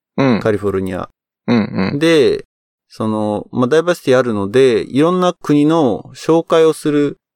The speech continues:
Speaker 2: ワークショップっていうのかな。
Speaker 1: はいはいはい。
Speaker 2: うん。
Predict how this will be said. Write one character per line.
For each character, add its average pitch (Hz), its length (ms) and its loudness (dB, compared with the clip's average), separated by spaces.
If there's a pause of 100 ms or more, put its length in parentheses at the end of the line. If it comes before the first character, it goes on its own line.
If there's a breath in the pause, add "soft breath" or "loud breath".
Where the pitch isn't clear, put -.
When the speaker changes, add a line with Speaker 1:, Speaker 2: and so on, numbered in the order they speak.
Speaker 2:
ワ 127 240 0
ー - 20 -12
ク - 100 -18
シ 160 100 -2
ョ - 20 4
ッ 151 40 0
プ - 180 -10
っ - 20 -20
て - 160 -12
い 87 60 -8
う - 20 -12
の - 80 -12
か 76 140 -8
な。 71 240 -10 (340)
Speaker 1:
は 98 180 -4
い 85 40 -6
は - 0 -
い - 20 -8 (340)
は - 60 -14
い。 - 20 -12
Speaker 2:
う 117 80 -2
ん。 82 360 -8